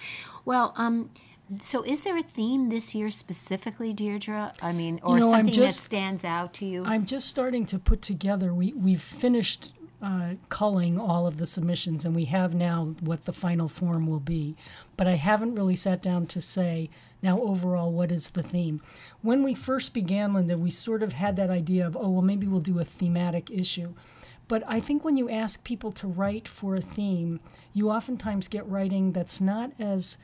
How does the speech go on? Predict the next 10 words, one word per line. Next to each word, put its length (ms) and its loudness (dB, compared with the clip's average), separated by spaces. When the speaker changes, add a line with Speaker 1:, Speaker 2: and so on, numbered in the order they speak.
Speaker 2:
crisp 420 -4
or 140 0
good 400 2
as 260 -4
when 160 4
you 60 4
simply 400 -2
say 260 0
to 160 -8
someone, 480 2